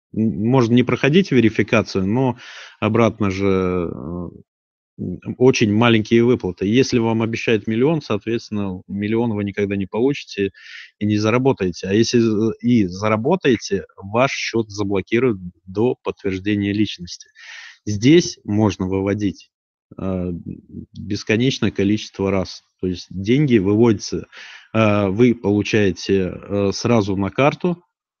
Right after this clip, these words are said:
деньги вы получаете на карту,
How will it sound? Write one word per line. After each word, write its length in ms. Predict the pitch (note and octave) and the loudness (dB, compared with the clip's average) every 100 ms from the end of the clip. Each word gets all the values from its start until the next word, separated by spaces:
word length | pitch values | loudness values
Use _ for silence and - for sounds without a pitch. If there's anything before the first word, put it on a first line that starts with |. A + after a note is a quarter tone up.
| _ _ _ _ _ _ - | _ _ _ _ _ _ -6
деньги 340 | G2 G#2+ G#2 | 0 0 2
вы 120 | G#2 | 0
получаете 600 | G2+ G#2+ G#2 G#2+ G2 - | 0 0 0 0 0 -2
на 120 | G2 G2+ | -6 -4
карту, 440 | G#2 F#2+ - F#2 | -4 -4 -6 -10